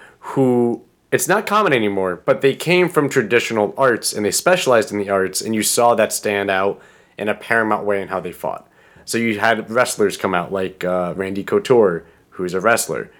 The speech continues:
who used that very well to his advantage. You have a guy, a boxer like Michael Bisping, who came out, who used his, um, his, his dirty boxing to a certain advantage. You have,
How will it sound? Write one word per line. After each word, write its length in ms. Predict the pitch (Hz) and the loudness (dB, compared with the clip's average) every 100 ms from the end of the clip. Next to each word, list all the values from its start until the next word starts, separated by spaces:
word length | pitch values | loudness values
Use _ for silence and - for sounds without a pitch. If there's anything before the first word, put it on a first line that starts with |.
| _ - | _ -10
who 120 | 95 | -8
used 300 | 85 95 92 | -6 -4 -2
that 160 | 98 | -2
very 220 | 82 95 98 | 0 2 2
well 260 | 95 92 | 2 0
to 200 | 87 98 | -2 -2
his 160 | 90 90 | -2 -2
advantage. 440 | 87 107 92 82 | 0 0 0 -4
You 60 | 90 | -6
have 100 | 87 | -4
a 40 | |
guy, 180 | 90 92 92 - | -4 -2 -4 -4
a 80 | 101 | -2
boxer 440 | 90 120 - 98 | 2 2 0 -2
like 160 | 92 95 | -2 -4
Michael 240 | 98 95 | -6 -4
Bisping, 400 | 98 127 - 98 | 2 2 2 -2
who 80 | 87 | -2
came 240 | 82 87 82 | -6 -6 -4
out, 240 | 67 - - - - | -6 -10 -20 -20 -14
who 160 | - 95 | -4 -2
used 460 | 90 92 90 - - - - - | 0 -2 -2 -4 -14 -20 -20 -2
his, 320 | 104 101 90 | 2 4 4
um, 460 | 95 92 90 90 - _ _ _ _ _ | 2 2 0 -4 -12 _ _ _ _ _
his, 360 | - 98 95 87 | -4 -2 -2 -2
his 240 | 95 90 | -4 -6
dirty 300 | - 117 113 | -4 0 0
boxing 440 | 101 92 92 - 90 | 2 0 0 -8 -4
to 100 | 95 | -4
a 40 | |
certain 220 | 85 82 87 | -2 -4 -4
advantage. 440 | 90 87 82 82 | -4 -4 -6 -8
You 80 | 95 | -2
have, 400 | 101 101 98 | 2 2 -2